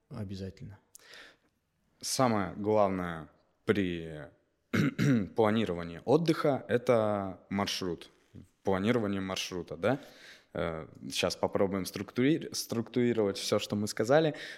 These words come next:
Speaker 2: Планирование маршрута. Нужно ли заявлять, э, о маршрутах в какие-то инстанции, организации, когда вот собираетесь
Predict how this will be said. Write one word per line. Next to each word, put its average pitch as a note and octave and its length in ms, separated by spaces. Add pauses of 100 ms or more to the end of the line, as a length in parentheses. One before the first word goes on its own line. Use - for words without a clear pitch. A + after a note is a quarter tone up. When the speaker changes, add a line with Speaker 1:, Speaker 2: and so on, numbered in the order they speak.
(160)
Speaker 2:
Планирование A#2 680
маршрута. B2+ 800
Нужно F3 280
ли C#3+ 140
заявлять, A#2 680
э, G2 360
о G2 380
маршрутах A#2 600
в - 60
какие-то G2 920
инстанции, B2+ 600
организации, G#2+ 880
когда G2+ 320
вот G2+ 180
собираетесь G2+ 640